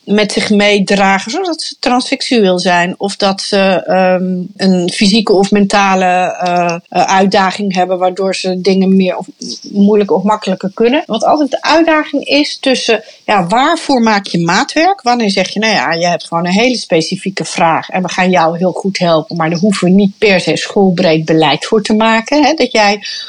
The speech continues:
een goede toilet hebt, of dat jij goed mee kunt doen met de sportles, of dat jij aangepaste examinering hebt. En wanneer is het zo belangrijk dat het voor iedereen geldt? Dus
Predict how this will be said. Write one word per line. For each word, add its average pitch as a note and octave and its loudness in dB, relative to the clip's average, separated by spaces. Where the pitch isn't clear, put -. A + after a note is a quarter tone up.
een F#3 -2
goede G3+ 2
toilet G3 2
hebt, D#3+ 0
of - -6
dat D#3 -2
jij C#3+ -2
goed - -2
mee D#3 0
kunt F#3+ 2
doen F#3+ 4
met F#3 2
de F#3+ -4
sportles, F3+ 0
of F#3+ -6
dat E3 0
jij D3+ 0
aangepaste F#3 -2
examinering A3 2
hebt. G3+ 0
En A#3 2
wanneer C4+ 0
is B3+ -6
het A#3+ -6
zo A#3 2
belangrijk A3 2
dat G3+ -6
het G3 -10
voor - -8
iedereen G#3+ 0
geldt? D3 -6
Dus G#3+ 0